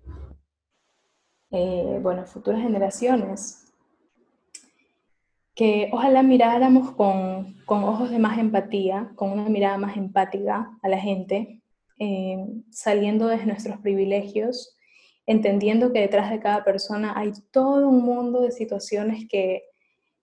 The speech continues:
que no es necesario que nosotros las sepamos para respetarlas, que todas las personas merecen respeto, eh, que todas las personas, eh, merecen amor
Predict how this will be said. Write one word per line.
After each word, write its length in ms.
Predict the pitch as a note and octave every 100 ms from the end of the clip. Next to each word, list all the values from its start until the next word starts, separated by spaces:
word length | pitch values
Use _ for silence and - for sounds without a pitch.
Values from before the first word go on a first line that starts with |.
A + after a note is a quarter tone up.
| _
que 120 | -
no 80 | G3+
es 80 | G3+
necesario 540 | A#3+ A#3 A3 G#3+ G#3+
que 60 | G#3+
nosotros 340 | G3 G3 G#3+ G#3+
las 140 | G3+
sepamos 380 | G3+ G3 G#3+ -
para 160 | G3 F#3
respetarlas, 1040 | - - F#3+ F#3+ F#3 F#3 G#3+ - _ _ _ _ _ _
que 120 | - G3+
todas 260 | G#3 A3
las 120 | G#3 G#3 G3+
personas 520 | G3+ F#3+ - G#3+ A3
merecen 520 | G#3+ G3 F#3+ F#3+ G3+ F#3
respeto, 640 | F#3+ - F3+ F3+ A3+ B3+ - _ _ - _ _ _ -
eh, 800 | G#3+ G3 G3 F#3 F3+ F#3 F#3 G3+ G3+ _ _ _ _ _ _ _ _
que 400 | - G3+ G3 F#3+
todas 160 | G#3 G#3
las 140 | A3
personas, 1000 | - G3 - G3+ G3+ G3 G3 G3+ - - -
eh, 640 | G3+ F#3+ F#3 F#3 F#3 F#3+ - _ _ _ _ _ _
merecen 400 | G3+ G3 G3 G#3
amor 500 | F#3+ F#3+ F#3 B3 -